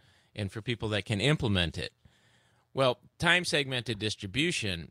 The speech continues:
is simply taking the amount of money that you have, incorporating into that pensions or rental income,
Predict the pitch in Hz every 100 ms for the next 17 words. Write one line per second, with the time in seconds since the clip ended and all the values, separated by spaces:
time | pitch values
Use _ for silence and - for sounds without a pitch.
0 | - 101 98 92 127 113 107 104 95 90
1 | - 143 147 170 147 123 117 110 92 98
2 | 101 95 85 73 90 90 80 78 82 -
3 | - 95 - 131 127 135 123 104 92 98
4 | 104 85 82 87 - 101 98 104 95 92
5 | 90 92 95 95 92 90 92 101 90 87
6 | 87